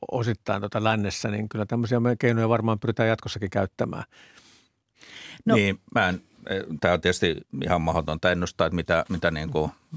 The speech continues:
Speaker 3: taivas varjelle, mitä sieltä tulee, mutta mutta, eh, tuskin, kyllä nämäkin sitten, nämä hybridioperaatiot vaatii jonkinlaista suunnittelua ja
Speaker 1: Mm.
Speaker 3: toteuttamista ja, ja, ja siihenkin niin kuin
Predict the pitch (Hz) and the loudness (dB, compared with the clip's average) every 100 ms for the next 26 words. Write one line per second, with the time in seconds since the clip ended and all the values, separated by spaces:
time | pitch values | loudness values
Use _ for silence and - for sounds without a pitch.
0 | - 107 87 - 92 90 73 76 73 127 | -4 -2 0 0 0 2 -2 -4 -4 -4
1 | 80 - 117 98 82 - 82 - - - | -4 0 2 2 0 -2 -2 -2 -8 -20
2 | - - - _ - 90 85 - 90 80 | -20 -20 -20 _ -4 0 0 2 2 2
3 | - 64 - 131 - 135 - 135 117 - | 0 -4 -6 -4 0 0 2 0 0 -4
4 | - - 113 131 135 123 131 - 127 117 | -4 2 4 4 2 0 -2 0 2 4
5 | 113 107 - 139 131 120 113 110 110 104 | 2 2 -2 2 2 4 2 4 4 4
6 | 101 107 120 113 - 110 110 113 107 107 | 4 2 4 2 4 2 4 2 2 2
7 | - 113 107 107 110 101 117 135 107 - | 2 2 2 2 4 4 2 2 2 2
8 | 107 110 110 101 101 113 104 - 101 117 | 0 2 4 4 4 2 2 0 0 2
9 | 110 104 101 95 107 95 | 4 2 0 2 0 0